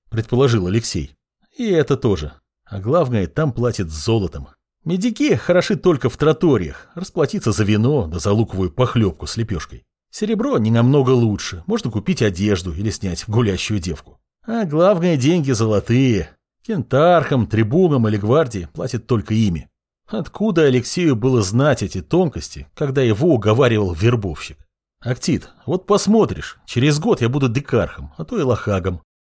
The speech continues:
Даже если ты будешь отдавать всё своё жалование кентарху, у тебя ничего не выйдет.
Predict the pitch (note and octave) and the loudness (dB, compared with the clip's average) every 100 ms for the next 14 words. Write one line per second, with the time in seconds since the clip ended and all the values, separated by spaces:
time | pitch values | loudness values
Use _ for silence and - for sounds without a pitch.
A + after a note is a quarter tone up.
0 | _ _ - F#2+ B2 D3+ B2 C3+ C#3 - | _ _ -8 -4 0 0 2 2 0 0
1 | A#2 - E3 G#2 B2 C3 C3 A#2 C3 D3 | -2 0 0 0 0 0 0 2 2 2
2 | A2+ - - G#3 - A#2+ A2+ F#2+ B2+ D3+ | -2 -4 2 2 2 0 0 2 2 2
3 | F2 E2+ E2+ F#2+ A#2+ A#2 F3+ B2 F2 F2+ | 0 -4 -4 0 0 2 0 0 -6 -8
4 | - G2+ F2+ F#2+ E3+ C#4+ D4 - - C3+ | -4 -4 -2 0 2 2 0 -4 0 0
5 | G2+ E2+ D#2+ D2 C2+ - - | 0 -2 -4 -6 -10 -14 -20